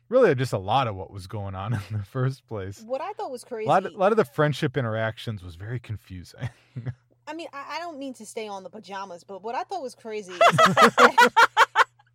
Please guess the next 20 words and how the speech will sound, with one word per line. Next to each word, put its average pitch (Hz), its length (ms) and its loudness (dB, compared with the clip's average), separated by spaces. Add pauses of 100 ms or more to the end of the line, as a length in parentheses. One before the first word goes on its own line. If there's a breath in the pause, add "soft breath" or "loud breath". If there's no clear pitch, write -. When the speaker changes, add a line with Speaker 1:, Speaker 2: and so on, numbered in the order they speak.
Speaker 2:
he 381 160 -4
just 392 220 -6
kept 320 220 -6
wearing 285 300 -8
those 233 200 -6
same 269 340 -10
pajamas. 220 840 -12
Like, 185 320 -10
he, 214 380 -20
I 226 140 -8
don't 302 120 -12
even 254 180 -10
know 240 60 -6
Speaker 1:
For 220 40 -2
Speaker 2:
if 185 60 0
he 240 140 -6
Speaker 1:
so 208 140 4
Speaker 2:
washed 151 480 4
Speaker 1:
long. - 20 -14
Speaker 2:
them. - 160 -18